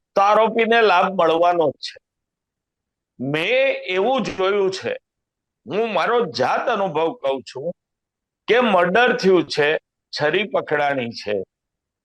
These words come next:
મર્ડરની તારીખ પછી ક્યાંકથી બિલ સાથે ખરીદી કરીને છરી પોલીસને રજૂ કરે અને આ બાહોશ પોલીસ અધિકારીઓ એને કબજે કરે.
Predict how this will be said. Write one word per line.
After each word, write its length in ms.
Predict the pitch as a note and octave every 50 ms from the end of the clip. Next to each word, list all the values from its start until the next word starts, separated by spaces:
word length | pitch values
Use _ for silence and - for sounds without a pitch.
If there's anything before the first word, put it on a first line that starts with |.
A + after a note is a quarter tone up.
| _ _ _ _ _ _ _ _ -
મર્ડરની 760 | A#2 B2+ C#3+ E3 F3+ F3 F#3 A3+ A#3+ B3+ A#3+ A#3 B3+ B3+ B3+
તારીખ 520 | B3 B3 - G3 F3 F#3+ F#3+ G#3 G3+ F#3+ - _ _
પછી 500 | F#3 F#3+ - - - A#3 A#3+ G3 C3+ G2 - _ _ _ _ _ _ _ _ _ _ _ _ _ _
ક્યાંકથી 680 | - D#3+ D#3 E3 F3+ G#3 G#3+ G#3+ - - - A#3 B3+ B3+
બિલ 480 | B3+ A#3 F3+ F3 G3+ A3 C4+ D#4 D#4 C#4
સાથે 540 | - - A#3 B3+ B3+ F#3+ A3+ A#3+ B3+ A#3+
ખરીદી 520 | - - D#3 G3+ G#3 A3 A#3+ A3+ A3 A#3 A3+
કરીને 540 | - - A3 G#3 A3 G#3+ G3+ A3 A3 G#3 G3
છરી 300 | - - - F#3+ G3 A3
પોલીસને 720 | G#3+ - - F#3+ F#3 F#3 F#3+ E3+ - - - G3 F#3+ F#3+
રજૂ 300 | F3+ E3+ D3 E3 A3 A#3
કરે 380 | A3+ _ F3 D#3+ C#3 B2+ A2 - _ _ _ _ _ _ _ _ _ _ _
અને 220 | - E3 F3+ G3+ G#3
આ 440 | G#3+ G#3 F#3 E3+ E3+ F#3 G3+ A3+
બાહોશ 580 | A3+ A3 G#3 E3 D3+ D3 D#3 E3+ F#3+ A3+ B3+ B3 B3 - - - _ -
પોલીસ 420 | G#3+ G#3+ A3 A3 G#3+ - - G3+
અધિકારીઓ 720 | G3 F#3 E3+ G3 G#3 G3 G#3 G3+ G3 G#3+ G#3+ G#3+ A3 A3+
એને 220 | A3+ A3 G#3+ A#3+ A#3+ - _
કબજે 480 | - B3+ C4+ C4+ A#3 C#4 C4+ B3 - F3
કરે. 240 | F3 D#3 B2+ G#2+